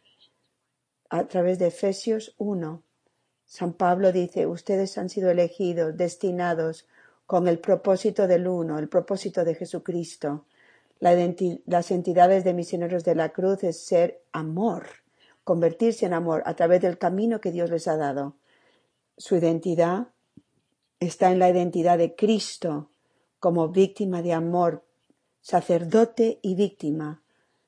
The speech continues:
Existen para dar gloria y alabanza al Padre, viviendo su identidad como víctimas de amor, uno con Jesucristo crucificado, el esposo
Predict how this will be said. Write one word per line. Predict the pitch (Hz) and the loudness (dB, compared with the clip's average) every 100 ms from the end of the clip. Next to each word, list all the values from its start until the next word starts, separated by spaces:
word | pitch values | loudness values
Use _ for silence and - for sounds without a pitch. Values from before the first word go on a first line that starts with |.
| _ - | _ -2
Existen | 170 - - 233 202 - 220 214 | -2 -4 0 0 0 0 0 0
para | 202 185 175 165 - _ _ - | 0 0 2 0 -6 _ _ -2
dar | 170 180 175 | 2 2 2
gloria | 190 202 208 208 202 | 6 6 6 0 0
y | 190 | 0
alabanza | 175 175 180 180 170 | 0 0 -2 -2 -6
al | 165 | -4
Padre, | 190 175 185 196 202 202 _ _ _ _ | 2 2 2 -2 -6 -10 _ _ _ _
viviendo | 202 208 214 180 196 226 226 185 | 0 4 4 2 2 2 4 2
su | 175 196 | 2 2
identidad | 180 175 196 190 185 | 2 0 0 0 0
como | 185 175 170 - - | 0 -2 -4 -6 -8
víctimas | 180 196 196 175 170 | -4 -4 -4 -4 -2
de | 165 | 0
amor, | 160 160 160 156 _ _ _ - | 0 -2 -4 -8 _ _ _ 2
uno | 202 220 226 220 214 202 185 160 | 4 6 4 2 0 0 -2 -2
con | 175 165 | -4 -4
Jesucristo | 180 165 175 180 180 - 180 | -4 -6 -6 -4 -6 -4 -6
crucificado, | 180 165 170 165 - 156 156 156 - _ _ - | -6 -6 -6 -6 -4 -2 -2 -4 -8 _ _ 0
el | 180 170 170 - | 6 8 6 2
esposo | 170 160 - 180 175 - 151 147 | -4 -4 0 4 4 0 -8 -8